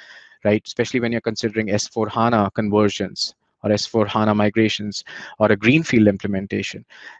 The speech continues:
that is where A W S Launch Wizard can help you accelerate it, accelerate that process by automating it from soups to nuts. Right, so it includes instance size recommendation,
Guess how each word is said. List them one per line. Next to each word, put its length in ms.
that 180
is 160
where 180
A 140
W 240
S 140
Launch 360
Wizard 400
can 180
help 460
you 140
accelerate 720
it, 120
accelerate 600
that 220
process 580
by 380
automating 580
it 220
from 220
soups 480
to 120
nuts. 460
Right, 180
so 240
it 160
includes 560
instance 480
size 440
recommendation, 840